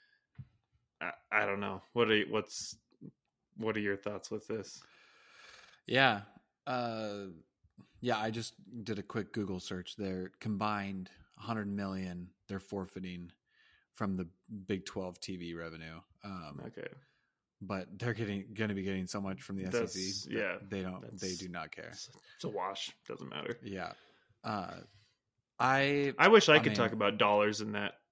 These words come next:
Speaker 1: in that kind of light. Like, oh, fifty million, it's a wash. I don't care.
Speaker 2: I know. I know,
Speaker 1: Anyway.
Speaker 2: right? Um, I, I don't know. I,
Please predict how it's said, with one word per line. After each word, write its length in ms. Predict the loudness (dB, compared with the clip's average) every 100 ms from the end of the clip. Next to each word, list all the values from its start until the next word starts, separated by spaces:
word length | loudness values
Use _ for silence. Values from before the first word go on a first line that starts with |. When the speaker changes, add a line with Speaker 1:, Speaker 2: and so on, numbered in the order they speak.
| _
Speaker 1:
in 120 | -4 -2
that 240 | -2 -4
kind 160 | -8 -10
of 80 | -6
light. 200 | -6 -4
Like, 180 | 0
oh, 140 | 2 2
fifty 320 | 0 -2 -2
million, 300 | 0 -2 -4
it's 100 | -6
a 60 | -6
wash. 460 | -4 -4 -4 -6 -4
I 60 |
don't 140 | -6 -6
care. 300 | -6 -8 -10 -12
Speaker 2:
I 60 | -10
know. 200 | -10 -12 -18 _ _ _ -20 -20 _ _
I 60 | -8
know, 60 | -6
Speaker 1:
Anyway. 300 | -6 -8 -10 -16 -20 -20 _ -18 -18 _ -8
Speaker 2:
right? 60 |
Um, 520 | -4 -4 -4 -6 -10 -14 _ _ -20 _ _ _ _ _ -16 -4
I, 720 | 0 2 2 2 2 2 0 -4 _ _ _ _ _ _ _ _ _ _ -4
I 180 | 2 2
don't 200 | 2 -2
know. 400 | -4 -4 -6 -10 -10
I, 180 | -8